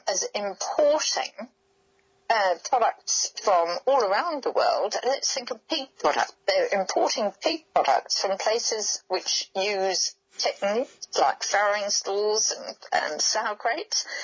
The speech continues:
that w-, are, are illegal here. But it increases the number of piglets or the productivity per sow. So that means that the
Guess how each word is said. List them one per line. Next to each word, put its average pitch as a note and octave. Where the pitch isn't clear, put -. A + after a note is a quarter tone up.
that B3
w-, A3
are, A3+
are G#3
illegal G3
here. -
But -
it G#3
increases G#3
the E3+
number D#3+
of -
piglets -
or C#3
the -
productivity C#3+
per B2+
sow. -
So G#3+
that G#3
means E3+
that F#3
the E3+